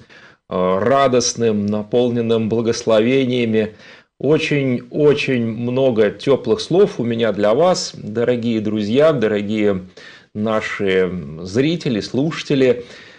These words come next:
Но я по минимуму себя сегодня <laughs> буду представлять и по максимуму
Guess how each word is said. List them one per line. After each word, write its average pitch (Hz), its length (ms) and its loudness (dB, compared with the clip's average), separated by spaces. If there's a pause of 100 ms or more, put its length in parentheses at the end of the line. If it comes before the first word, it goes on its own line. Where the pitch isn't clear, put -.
(160)
Но 156 880 6
я 117 720 4
по 143 140 4
минимуму 98 500 -2 (340)
себя 160 500 0 (320)
сегодня 147 640 0 (640)
<laughs> - 760 -6
буду 147 360 0
представлять 131 880 2
и 123 120 0
по 117 180 2
максимуму 139 680 0